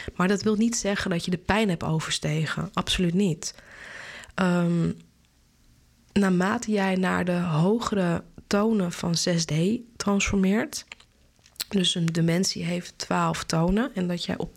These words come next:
de hogere tonen van, eh, zes D gaat zitten, dan pas komt de inwijdingsweg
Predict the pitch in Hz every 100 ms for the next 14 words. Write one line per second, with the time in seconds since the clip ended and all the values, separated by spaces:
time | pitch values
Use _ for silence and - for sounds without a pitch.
0 | - - 151 165 220 208 196 185 175 175
1 | 170 - 175 170 170 - - - - -
2 | - - - - - 175 180 175 165 185
3 | 170 175 202 - 214 - 208 202 220 262
4 | 196 190 185 226 220 202 202 - 202 190
5 | - 190 175 160 160 160 156 - - -
6 | - - - - 170 156 - -